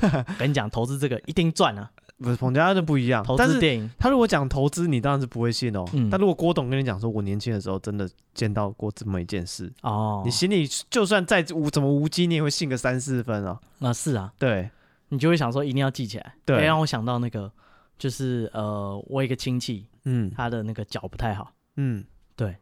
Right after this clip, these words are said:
Speaker 1: 然后他就说他脚就不太好，然后他说那个有一天他就去庙里拜拜，庙里人跟他说：“哦，你这脚这个症头，我之前也有啊。”
Speaker 2: 嗯。
Speaker 1: 然后他就说：“就是我就，就是后来我就求我们那个主神啊，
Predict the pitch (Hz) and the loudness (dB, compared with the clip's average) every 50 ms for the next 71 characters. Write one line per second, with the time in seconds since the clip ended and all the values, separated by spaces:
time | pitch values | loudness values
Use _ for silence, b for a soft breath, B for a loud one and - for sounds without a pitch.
0 | _ _ 117 117 120 127 131 135 135 123 139 143 139 139 135 127 - 135 120 117 | _ _ -4 -2 0 2 2 0 0 2 2 2 4 2 2 0 0 -2 -2 -2
1 | B B B B B B 165 160 - 131 120 131 123 120 131 127 120 110 101 92 | B B B B B B 0 0 2 2 0 0 0 0 0 0 0 -2 -4 -6
2 | 104 117 117 113 123 127 139 139 135 131 131 131 127 135 127 127 120 117 120 113 | -4 -2 0 2 2 4 2 2 2 2 0 0 0 0 0 0 0 0 0 0
3 | 123 127 - 131 123 120 123 123 117 123 120 - 127 120 113 117 120 120 107 98 | 2 2 2 2 2 0 0 0 -2 -2 -2 -2 -2 -2 -2 -2 -2 -2 -4 -4
4 | 90 - - 107 98 - - 95 95 - _ _ _ _ _ _ _ _ _ 151 | -6 -6 -6 -6 -6 -6 -6 -10 -10 -12 _ _ _ _ _ _ _ _ _ 2
5 | 151 147 131 117 110 110 117 131 143 147 - 233 233 220 202 190 208 226 214 - | 2 4 4 2 0 -2 -4 -6 -6 -4 0 2 4 4 4 6 4 4 4 2
6 | 147 147 175 175 180 - 208 180 156 139 135 117 120 127 131 143 196 190 180 160 | 2 2 2 2 4 4 4 2 4 2 2 2 0 0 2 4 4 4 4 4
7 | 151 156 160 139 113 101 101 101 - - 143 143 131 110 95 113 B B B - | 4 4 2 2 0 -2 -4 -6 -6 -4 -2 -2 -2 -2 -6 -8 B B B -2
8 | 123 131 151 156 151 156 151 147 151 147 143 151 151 143 117 110 120 139 143 - | 2 4 6 6 6 6 6 4 4 2 2 2 2 2 2 2 2 0 -2 -4
9 | _ _ _ - 151 147 147 147 139 160 156 131 117 110 107 120 139 135 - - | _ _ _ -2 -2 0 0 0 2 2 2 2 2 0 0 -2 -2 -2 -2 -2
10 | 123 117 127 117 107 101 104 110 117 113 120 110 104 104 104 104 - - 107 92 | 0 0 2 0 0 0 -2 -2 -2 -2 -2 -4 -4 -4 -6 -6 -8 -10 -10 -10
11 | 92 - 98 90 90 95 87 - | -10 -10 -10 -10 -10 -10 -12 -14